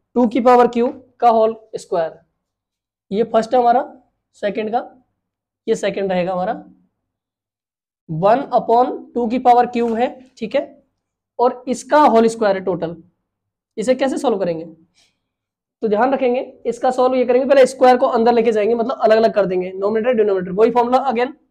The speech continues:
A upon B की पावर जब M होती है तो हम क्या करते हैं? अलग अलग करते हैं, A की पावर M और upon B की पावर भी M कर देते हैं, कोई दिक्कत? तो इसको भी करते हैं, A का मतलब वन,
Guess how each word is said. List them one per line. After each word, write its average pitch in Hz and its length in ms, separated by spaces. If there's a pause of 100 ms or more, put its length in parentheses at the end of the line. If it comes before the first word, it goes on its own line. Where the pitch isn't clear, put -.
(720)
A 254 260
upon 247 340
B 214 200
की 240 100
पावर 233 280
जब 233 220
M 226 240
होती 214 300
है 226 300 (120)
तो 208 80
हम 214 160
क्या 240 120
करते 202 260
हैं? 165 160 (500)
अलग 214 180
अलग 233 140
करते 233 200
हैं, 240 140
A 208 140
की 226 80
पावर 233 340
M 269 180 (340)
और 196 100
upon 208 260
B 202 120
की 202 60
पावर 202 280
भी 294 320 (180)
M 170 220 (320)
कर 196 120
देते 208 180
हैं, 277 220
कोई 190 160
दिक्कत? 262 400 (1400)
तो 220 40
इसको 208 200
भी 254 80
करते 254 220
हैं, 285 240 (1160)
A 220 180
का 247 60
मतलब 240 260
वन, 269 440